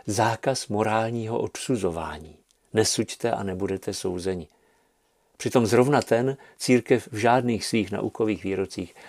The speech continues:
nezmiňuje. Právě naopak, ona sama velmi často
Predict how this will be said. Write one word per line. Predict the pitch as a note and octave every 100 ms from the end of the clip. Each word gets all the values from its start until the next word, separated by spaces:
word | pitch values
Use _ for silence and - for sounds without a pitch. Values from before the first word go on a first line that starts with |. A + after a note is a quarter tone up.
| -
nezmiňuje. | F#2+ E2+ F#2 F#2 F2 E2
Právě | - A2 G#2
naopak, | F#2+ - - E2+ - - - -
ona | - G2+
sama | F2+ A2+ A2 G2 - - -
velmi | A2 A#2+ A2+
často | F#2+ G#2+ - - F2